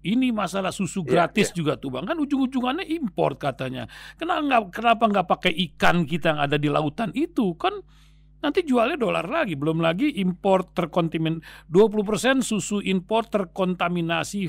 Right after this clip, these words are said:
Speaker 1: virus flu burung. Nah, loh, ini gimana lagi, Bang? <laughs> Mas sakit lagi urusannya.
Speaker 2: Jadi kalau
Speaker 1: Heeh.
Speaker 2: saya, eh, saya mengkritisi susu sudah cukup lama.
Speaker 1: Hmm.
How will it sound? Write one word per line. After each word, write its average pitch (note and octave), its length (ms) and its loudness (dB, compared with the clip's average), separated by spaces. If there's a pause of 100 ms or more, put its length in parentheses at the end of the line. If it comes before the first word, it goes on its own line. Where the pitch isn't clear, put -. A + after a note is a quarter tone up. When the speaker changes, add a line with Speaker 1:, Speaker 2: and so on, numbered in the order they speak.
(120)
Speaker 1:
virus A#3 400 -2
flu G#3 260 -2
burung. E3+ 460 0
Nah, F3+ 240 -2
loh, B2+ 240 -8 (320)
ini D#4+ 320 -8 (200)
gimana F#4 420 -6
lagi, E3 120 -6
Bang? C#3+ 220 -12 (400)
<laughs> G#3 400 -6
Mas - 160 -10
sakit D#3 260 -4
lagi - 280 -4
urusannya. D3 440 -2
Speaker 2:
Jadi C3+ 200 0
kalau B2+ 260 2 (300)
Speaker 1:
Heeh. E3 340 -8 (1120)
Speaker 2:
saya, F3+ 540 4 (420)
eh, C#3 220 2
saya D3 220 2
mengkritisi D3 1000 -2 (640)
susu A3 260 -2
sudah D3+ 240 2
cukup C3 300 -6
lama. E2+ 640 -2
Speaker 1:
Hmm. D3+ 480 -12